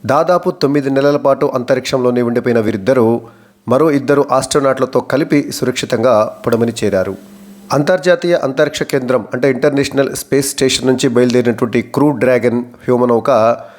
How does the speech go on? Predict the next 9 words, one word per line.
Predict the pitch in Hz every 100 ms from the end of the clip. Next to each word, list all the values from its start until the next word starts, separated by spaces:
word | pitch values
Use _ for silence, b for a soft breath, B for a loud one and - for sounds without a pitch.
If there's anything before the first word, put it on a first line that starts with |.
| B B B
ఈరోజు | 139 165 175 160
తెల్లవారుజామున | 151 139 139 120 127 123 123 - -
మూడు | 113 139
గంటల | 143 131 127
ఇరవై | 127 120 120
ఏడు | 120
నిమిషాలకు | 117 113 110 107 147 110 120 B B B
ఫ్లోరిడా | - 147 160 156
తీరానికి | 151 147 135 123 131